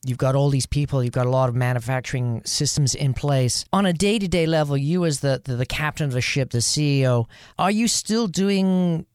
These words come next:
you know, a, a lot of outreach and, and customer service in, in the sense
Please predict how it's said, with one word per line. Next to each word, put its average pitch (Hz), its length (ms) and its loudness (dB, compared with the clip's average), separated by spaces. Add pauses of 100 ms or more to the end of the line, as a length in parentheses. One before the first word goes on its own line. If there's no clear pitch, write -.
(120)
you 156 120 -4
know, 151 240 -2
a, - 200 -6
a 151 100 0
lot 151 420 2
of 135 520 0 (100)
outreach 156 460 0
and, 139 240 -4
and 131 180 -4
customer - 380 -4
service 135 340 -2
in, 135 120 -4
in 131 180 -6
the 123 80 -2
sense - 440 -2